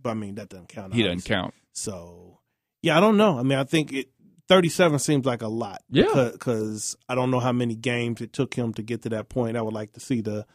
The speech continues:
Speaker 1: who's, like, number two on the list, but yeah. Thirty-seven was also Dave Stieb's number, A-, S T I B, who, who, who, if you, if you're getting, uh, uh,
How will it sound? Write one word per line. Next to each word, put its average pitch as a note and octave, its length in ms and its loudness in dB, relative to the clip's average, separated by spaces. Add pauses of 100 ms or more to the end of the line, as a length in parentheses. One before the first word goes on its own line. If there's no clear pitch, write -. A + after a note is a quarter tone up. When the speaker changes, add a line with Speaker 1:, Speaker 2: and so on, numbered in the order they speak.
(380)
Speaker 1:
who's, B2 220 0
like, A#2 180 -2
number A#2 260 -2
two B2 260 0
on A2 160 -2
the G#2+ 60 -4
list, G#2+ 400 -6
but G2 100 -6
yeah. G2 280 -12 (1080)
Thirty-seven G3+ 460 6
was D3+ 140 4
also B2 540 2
Dave B2 540 0
Stieb's A#2 680 -4
number, G2+ 380 -10 (540)
A-, B2+ 120 -4 (120)
S C3+ 180 -2
T C#3+ 220 2
I A#2 160 0
B, A2 360 -4
who, A#2+ 120 -6 (120)
who, A2+ 340 -2
who, A#2 300 -6 (380)
if C3+ 200 -4
you, C#3 100 -2
if C#3+ 160 -2
you're D3+ 80 6
getting, D#3 560 4 (100)
uh, A#2 360 -2 (280)
uh, A2 520 -6